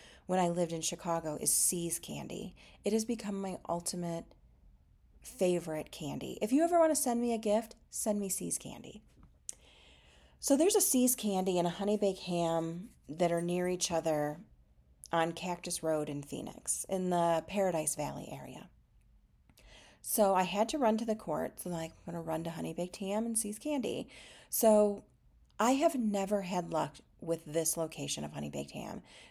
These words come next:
There's always a line that wraps around the entire store and goes around the corner at the, um, outside the store. So I'm thinking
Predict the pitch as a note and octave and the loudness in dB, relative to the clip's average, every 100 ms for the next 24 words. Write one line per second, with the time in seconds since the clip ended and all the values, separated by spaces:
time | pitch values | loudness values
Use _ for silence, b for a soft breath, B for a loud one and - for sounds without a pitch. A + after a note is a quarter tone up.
0 | - F#3+ F#3+ - G3 A#3+ C4 C4+ C4 A#3 | -2 0 2 2 4 4 4 4 2 2
1 | F#3 E3+ E3 D#3+ E3 F3 b b b - | 0 -2 -2 -2 -6 -10 b b b 2
2 | E3 - D3 E3+ E3+ G3 - B3 B3 B3 | 2 2 -2 2 2 0 0 2 4 4
3 | B3 A3 G#3 G#3 A3 - E3 D3+ D3+ D#3 | 4 0 0 0 0 0 -2 -2 -2 -4
4 | b b b b F3 F3 E3+ E3+ E3 F3+ | b b b b 0 2 2 0 0 2
5 | G#3 A3 A3 F#3 F3 E3+ E3 E3 - b | 4 2 0 -4 -2 -2 -2 -4 -10 b
6 | b b _ - E3+ D#3 - - D3+ D3 | b b _ 0 2 2 -4 -6 -4 -2
7 | D3 D3+ - _ _ - D3+ C#3+ - D3+ | -4 -6 -14 _ _ -10 -8 -8 -10 -12
8 | - _ _ _ _ _ - - _ F3 | -18 _ _ _ _ _ -4 -4 _ -2
9 | E3+ E3+ D#3 F#3 - - - - B B | 0 -2 -2 -4 -4 -2 -4 -8 B B
10 | - C4 - D4+ A#4 A#4 - G#3 F3+ D#3+ | 2 2 4 2 2 -2 0 0 0 -2
11 | D#3 E3 | -2 -4